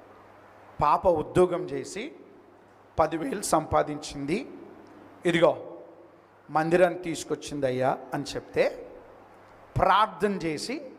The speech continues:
తీసుకున్నాను. ఇప్పుడు ఆమె చేతిలో కవర్ చూడంగానే, "ఏయ్, నువ్వు పక్క జరు, నువ్వు రా, నువ్వు రా." అట్లా ఆశపడింటే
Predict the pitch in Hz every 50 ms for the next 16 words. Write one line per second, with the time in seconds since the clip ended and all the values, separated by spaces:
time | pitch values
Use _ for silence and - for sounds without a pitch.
0 | - - - - 202 - - - - - - - - - - - - - - -
1 | - - - - - - - - - - - - - - - 226 254 262 240 240
2 | 233 - - 240 254 254 269 254 - 220 220 240 247 226 185 226 226 226 220 214
3 | 214 208 196 170 147 - - - - - 320 339 220 - - - 240 254 - 262
4 | 254 302 - 339 302 - 247 240 247 240 240 233 - 247 233 233 208 226 208 190
5 | 175 - - - - - - - - - - - - - - - - - - -
6 | - - - - - - 160 - - 160 147 180 185 - - 202 202 180 170 175
7 | 165 - 196 220 262 269 214 143 - -